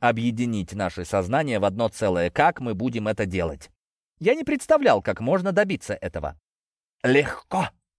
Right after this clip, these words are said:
Змей развернулся к моей картине с Транзабаром.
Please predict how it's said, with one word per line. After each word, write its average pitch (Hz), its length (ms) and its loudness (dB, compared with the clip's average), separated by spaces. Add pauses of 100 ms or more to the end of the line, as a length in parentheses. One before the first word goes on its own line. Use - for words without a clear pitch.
(200)
Змей 190 380 2
развернулся 196 640 2
к - 60 -8
моей 185 320 4
картине 180 500 0
с - 60 -12
Транзабаром. 147 760 2